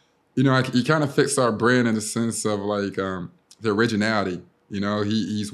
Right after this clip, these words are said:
walking his own path. So e-, even his message and his music is pretty, uh, pretty, you know, forward thinking. It's not the same thing of, you know, uh, all the stuff ki-,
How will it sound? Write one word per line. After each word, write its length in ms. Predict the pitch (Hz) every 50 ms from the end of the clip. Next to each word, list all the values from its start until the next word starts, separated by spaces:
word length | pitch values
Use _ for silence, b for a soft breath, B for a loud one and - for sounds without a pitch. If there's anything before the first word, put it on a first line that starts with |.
| - - -
walking 420 | 95 101 104 107 113 110 - 110
his 140 | 104 98 95
own 240 | 98 98 98 98 92
path. 380 | - 101 95 98 92 82 - -
So 460 | - - - 101 95 95 95 95 92
e-, 180 | - 101 101 101 -
even 200 | 104 110 107 107
his 160 | 107 104 -
message 420 | 104 104 104 104 - - 98 87
and 100 | 95 95 95
his 120 | 92 95
music 400 | 95 98 101 101 90 95 92 -
is 120 | 90 - -
pretty, 480 | _ - - 98 95 95 95 98 98
uh, 240 | 95 95 95 95 90 92 b b b b b b b b b b b b _ _ _
pretty, 240 | - 135 117 110 110
you 160 | 107 104 104
know, 140 | 101 95 92
forward 460 | - - 107 107 107 104 95 95 -
thinking. 560 | 101 104 101 101 - 101 101 101 101 101 - - -
It's 180 | - 95 - -
not 260 | 95 98 101 101 -
the 80 | - 98
same 380 | - - 98 98 98 98 101
thing 320 | - - 104 101 98 98 98
of, 160 | 92 92 90
you 120 | 92 98 95
know, 260 | 90 87 87 90 90
uh, 340 | 90 87 87 90 87 87 87 92 _ _ _ _ _ _ _ _ _ b b b b b b b b
all 200 | - 98 104 107
the 60 | 104
stuff 280 | 104 - - 101 87 -
ki-, 100 | 101 113